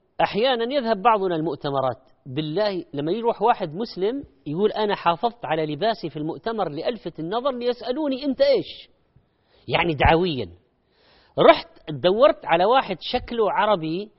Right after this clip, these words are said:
أجلس جنبه في المؤتمر، جلست جنب واحد توسمت إنه عربي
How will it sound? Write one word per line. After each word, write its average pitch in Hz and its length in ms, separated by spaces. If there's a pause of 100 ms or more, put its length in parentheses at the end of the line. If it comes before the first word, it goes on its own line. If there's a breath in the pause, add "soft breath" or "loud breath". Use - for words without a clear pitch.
(320 soft breath)
أجلس 254 420
جنبه 190 380
في 165 100
المؤتمر، 160 760 (760)
جلست 233 360
جنب 247 180
واحد 254 260
توسمت 226 560
إنه 202 180
عربي 175 300